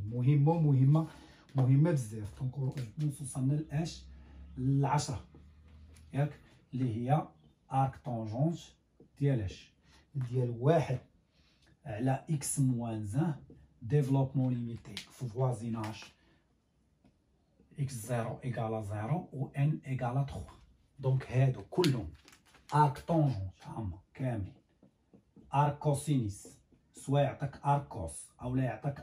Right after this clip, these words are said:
arc sin، أو لا يعطيك arc tangent، أو لا يعطيك argument S H، أو لا يعطيك argument T H.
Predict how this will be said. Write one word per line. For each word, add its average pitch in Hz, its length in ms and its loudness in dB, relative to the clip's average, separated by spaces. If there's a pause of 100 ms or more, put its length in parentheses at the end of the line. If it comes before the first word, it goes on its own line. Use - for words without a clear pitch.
arc 143 220 0
sin، - 360 -6 (460)
أو 120 120 -4
لا 127 80 2
يعطيك 131 340 -4 (120)
arc 147 240 -2 (140)
tangent، 143 600 0 (120)
أو 135 140 2
لا 135 80 4
يعطيك - 540 -2
argument 139 840 4 (480)
S 143 240 2 (100)
H، - 460 -10
أو 139 140 2
لا 139 80 6
يعطيك - 460 -2
argument 143 720 4 (800)
T 143 60 4 (320)
H. - 320 -14